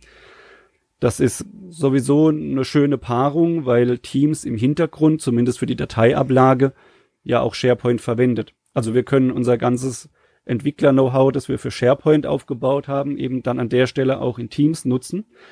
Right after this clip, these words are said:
aber können eben auch noch drüber rausgehen, können auch eigene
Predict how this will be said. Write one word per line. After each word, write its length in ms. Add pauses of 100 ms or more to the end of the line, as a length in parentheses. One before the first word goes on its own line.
(240)
aber 220
können 260
eben 280
auch 140
noch 100
drüber 280
rausgehen, 560 (200)
können 280
auch 300
eigene 600